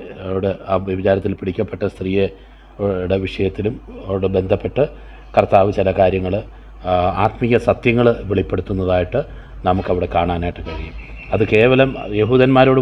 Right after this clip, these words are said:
വാദിച്ചു നിൽക്കാനുള്ള ചില കാര്യങ്ങളൊന്നും ആയിരുന്നില്ല. വളരെ അടിസ്ഥാനപരമായിട്ട് മനുഷ്യനെയും സംബന്ധിച്ചുള്ള അടിസ്ഥാനപരമായ കാര്യങ്ങളാണ് കർത്താവ് അവിടെ വെളിപ്പെടുത്തിയതെന്നും ലോകത്തിൻ്റെ വെളിച്ചമാകുന്നു എന്ന് കർത്താവ് പറയുകയും, "എന്നെ അനുഗമിക്കുക ഇരുളിൽ നടക്കാതെ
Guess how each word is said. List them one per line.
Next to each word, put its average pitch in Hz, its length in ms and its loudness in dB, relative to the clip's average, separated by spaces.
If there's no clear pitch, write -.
വാദിച്ചു 131 320 4
നിൽക്കാനുള്ള 120 540 4
ചില 113 160 6
കാര്യങ്ങളൊന്നും 107 680 2
ആയിരുന്നില്ല. 101 400 0
വളരെ 120 260 4
അടിസ്ഥാനപരമായിട്ട് 131 960 4
മനുഷ്യനെയും 123 580 2
സംബന്ധിച്ചുള്ള 107 600 2
അടിസ്ഥാനപരമായ 131 920 6
കാര്യങ്ങളാണ് 104 600 2
കർത്താവ് 95 360 0
അവിടെ 95 180 -2
വെളിപ്പെടുത്തിയതെന്നും 90 840 -4
ലോകത്തിൻ്റെ 123 460 2
വെളിച്ചമാകുന്നു 117 840 2
എന്ന് 107 120 -2
കർത്താവ് 104 480 2
പറയുകയും, 98 440 0
"എന്നെ 120 160 2
അനുഗമിക്കുക 131 540 4
ഇരുളിൽ 143 240 6
നടക്കാതെ 113 500 4